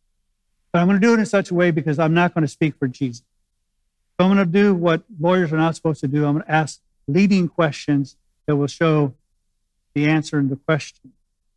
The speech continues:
But what they should have done. And so they should have said, "Jesus, clear this up for us, because you said we're supposed to eat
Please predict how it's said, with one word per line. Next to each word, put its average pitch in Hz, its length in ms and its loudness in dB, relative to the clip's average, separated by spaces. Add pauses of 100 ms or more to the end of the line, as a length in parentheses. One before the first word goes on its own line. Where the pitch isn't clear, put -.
(1200)
But 160 100 0
what 175 160 0
they 160 100 0
should 180 180 -2
have 139 140 0
done. 120 160 -18 (840)
And 160 140 0
so 180 160 0
they 180 140 2
should 190 180 -2
have 180 120 -2
said, 151 300 -2 (1120)
"Jesus, 170 440 -2 (1500)
clear 220 140 2
this 202 200 0
up 190 160 0
for 143 160 -4
us, - 280 -18 (1120)
because 170 340 0
you 233 160 4
said 208 340 0
we're 185 200 0
supposed 190 480 -2
to 180 180 -4
eat 185 280 0